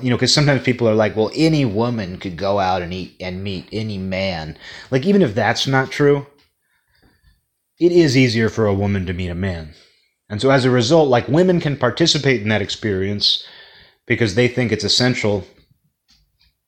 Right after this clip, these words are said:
but then they might get just as burned out on it. You know, in the end, they might be just as bitter as the incel, in my experience.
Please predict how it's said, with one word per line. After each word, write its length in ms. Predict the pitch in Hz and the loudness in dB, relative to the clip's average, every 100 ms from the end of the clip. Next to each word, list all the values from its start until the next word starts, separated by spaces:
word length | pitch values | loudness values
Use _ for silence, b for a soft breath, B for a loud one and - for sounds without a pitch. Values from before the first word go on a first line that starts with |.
| _ - B B B B B - | _ -20 B B B B B -2
but 100 | 131 | 2
then 120 | 147 | 4
they 100 | 143 | 4
might 240 | 143 151 | 4 2
get 140 | 127 117 | 2 2
just 260 | 131 - | 0 0
as 80 | 113 | -2
burned 360 | 87 113 110 104 | 0 0 2 4
out 220 | 113 101 | 4 2
on 160 | 82 | -4
it. 120 | 80 - _ _ _ - | -12 -16 _ _ _ -6
You 80 | 104 | -2
know, 60 | |
in 80 | 110 | 2
the 160 | 117 131 | 4 4
end, 200 | 151 117 | 4 2
they 80 | |
might 220 | 110 110 110 | 2 0 0
be 100 | 95 | -2
just 280 | 113 110 | -2 -2
as 100 | 101 | -2
bitter 340 | 85 101 107 98 | 0 2 2 2
as 140 | 90 | 0
the 140 | 90 95 | -2 -2
incel, 460 | 123 - 80 76 | 0 0 -2 -10
in 80 | 80 | -8
my 120 | 85 | -8
experience. 720 | 80 - 92 82 80 80 - | -10 -10 -10 -10 -8 -8 -8